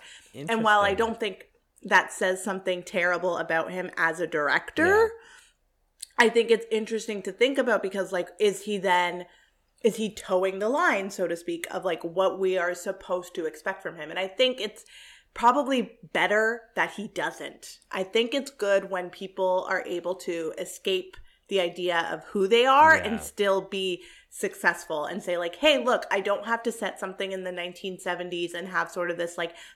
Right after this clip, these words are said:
Speaker 1: melodramatic ingenue on the screen
Speaker 2: Yeah.
Speaker 1: and have this, like, quirkiness to it all at the same time. I can do something really serious and really well done."
Speaker 2: Yeah. And I think, I, I, I actually think that th-,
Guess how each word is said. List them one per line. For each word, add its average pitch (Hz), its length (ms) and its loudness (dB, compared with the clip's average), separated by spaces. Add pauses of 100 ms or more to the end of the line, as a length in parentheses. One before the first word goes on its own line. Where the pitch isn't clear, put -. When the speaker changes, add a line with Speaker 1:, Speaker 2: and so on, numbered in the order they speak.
Speaker 1:
melodramatic 180 1040 -2 (280)
ingenue 185 680 0
on 190 240 -2
the 190 80 -2
screen 190 480 4
Speaker 2:
Yeah. 175 200 -6 (480)
Speaker 1:
and 170 520 -2 (340)
have 190 160 -4
this, 180 160 -4
like, 180 180 -4
quirkiness 180 560 -2
to 185 140 0
it 180 60 2
all 170 160 0
at 165 140 -6
the 190 80 -4
same 175 260 -8
time. 185 320 2
I 185 120 -2
can 196 180 -8
do 196 140 -8
something 190 360 -10
really 175 300 -8
serious 175 520 -6
and 160 120 -14
really 151 500 -10
well 160 420 -8
done." 139 360 -12
Speaker 2:
Yeah. 101 180 -12 (800)
And 123 100 -2
I 135 80 2
think, 160 360 -10 (420)
I, 131 200 2
I, 147 180 -2
I 147 140 2
actually 160 300 0
think 143 200 -4
that 131 160 0 (160)
th-, - 240 -20